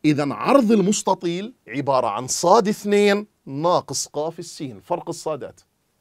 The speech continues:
تمام. الأمثلة السابقة بقت هذه النقطة جاية على السينات. بقينا نقول لك صاد ناقص صفر.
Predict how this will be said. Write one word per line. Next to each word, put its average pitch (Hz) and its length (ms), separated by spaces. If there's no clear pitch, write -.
تمام. 131 440
الأمثلة 254 480
السابقة 170 720
بقت 139 380
هذه 185 200
النقطة 165 340
جاية 170 300
على 135 80
السينات. 151 560
بقينا 165 320
نقول 160 240
لك - 120
صاد 175 460
ناقص 175 420
صفر. 175 400